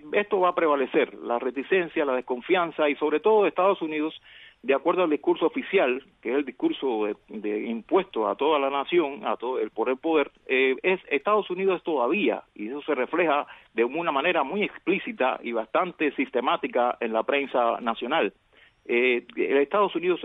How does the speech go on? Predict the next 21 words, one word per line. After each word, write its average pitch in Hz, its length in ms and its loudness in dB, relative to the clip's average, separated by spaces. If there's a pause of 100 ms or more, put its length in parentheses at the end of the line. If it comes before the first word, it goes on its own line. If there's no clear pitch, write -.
es 180 160 0
el 151 120 0
enemigo 151 520 0
que 123 120 0
hay 143 100 2
que 135 100 -4
atacar 170 540 -2
y 123 100 -2
hay 135 120 2
que 143 120 -2
mantener 123 400 -2
a 123 60 0
distancia 160 640 0
y 131 80 -4
en 131 140 -2
el 120 160 -2
cual 170 340 2
no 139 80 -4
se 131 140 -2
puede 123 240 0
confiar. 117 500 0